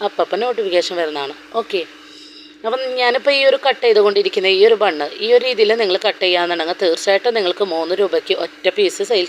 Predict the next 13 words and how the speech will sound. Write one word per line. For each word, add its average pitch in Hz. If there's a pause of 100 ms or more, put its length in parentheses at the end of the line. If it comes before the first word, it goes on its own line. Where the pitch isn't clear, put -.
ചെയ്യാൻ 156
പറ്റും. 143 (640)
അതും 175
കൂടി 175
നിങ്ങൾ 190
മനസ്സിലാക്കുക 165
ട്ടോ. 160 (480)
ഓരോ 247
ബണ്ണിൻ്റെ 214 (100)
രീതികളും 180 (240)
ഞാൻ 170
ഇതിൽ 180 (120)
കാണിക്കുന്നുണ്ട്. 170